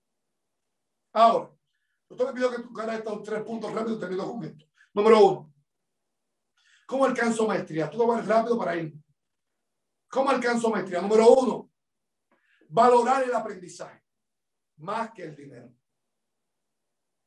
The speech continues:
Lo repito, ¿valoras qué? Valora el aprendizaje más que el dinero. Conviértete en un adicto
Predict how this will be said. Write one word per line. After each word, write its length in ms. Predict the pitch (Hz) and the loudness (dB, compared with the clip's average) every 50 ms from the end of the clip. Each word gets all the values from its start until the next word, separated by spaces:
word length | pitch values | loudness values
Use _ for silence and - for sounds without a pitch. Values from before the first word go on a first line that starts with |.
| _ _ _ _ _ _ _ _ _ _ _ _ _ _ _ _ _ _ | _ _ _ _ _ _ _ _ _ _ _ _ _ _ _ _ _ _
Lo 80 | - 160 | -6 -4
repito, 640 | 170 190 185 - 262 269 262 - 277 277 277 - - _ _ _ _ _ _ _ _ _ _ _ _ _ _ _ _ _ | -4 -4 -4 -4 -4 -4 -4 -4 -6 -8 -8 -10 -20 _ _ _ _ _ _ _ _ _ _ _ _ _ _ _ _ _
¿valoras 500 | _ 147 185 185 196 214 240 247 247 233 | _ 0 2 4 4 4 4 2 2 -2
qué? 380 | - 247 254 277 - - _ _ _ _ _ _ _ _ _ _ _ _ _ _ _ _ _ _ _ _ _ _ _ _ _ | -2 -2 -2 -2 -4 -8 _ _ _ _ _ _ _ _ _ _ _ _ _ _ _ _ _ _ _ _ _ _ _ _ _
Valora 840 | _ 127 131 202 202 208 208 - 240 277 294 302 294 294 294 - _ _ _ _ _ _ _ _ _ _ _ | _ -2 0 0 0 0 0 2 4 4 4 2 0 -4 -8 -10 _ _ _ _ _ _ _ _ _ _ _
el 240 | - 220 240 240 240 | -8 -6 -6 -4 -4
aprendizaje 1200 | 233 233 233 240 233 233 233 226 220 226 220 - - - 262 285 311 302 277 254 262 269 - - - | -6 -6 -6 -8 -10 -10 -12 -12 -12 -14 -14 -14 -8 -6 -4 -2 -2 0 0 0 -2 -4 -4 -8 -14
más 240 | 196 202 254 254 247 | -8 -6 -4 -4 -4
que 120 | 240 262 | -2 -4
el 100 | 254 247 | -4 -4
dinero. 600 | 247 254 247 269 294 294 277 277 269 262 - - _ _ _ _ _ _ _ _ _ _ _ _ _ _ _ _ _ _ _ _ _ _ _ _ _ _ _ _ - | -6 -10 -10 -10 -8 -8 -6 -6 -6 -8 -10 -16 _ _ _ _ _ _ _ _ _ _ _ _ _ _ _ _ _ _ _ _ _ _ _ _ _ _ _ _ -2
Conviértete 1120 | 247 269 285 285 269 254 269 269 302 302 311 302 - - 285 269 - 269 294 311 - 269 | 0 0 0 0 -2 -6 -4 2 6 8 8 6 6 2 0 -2 0 -2 -6 -6 -6 -8
en 100 | 262 269 | -8 -8
un 160 | 285 285 - | -8 -6 -4
adicto 840 | 269 269 - 320 320 311 - - _ - 302 302 277 247 - - - | -2 -2 0 0 -2 -2 -4 -6 _ -2 0 2 2 0 -2 -10 -20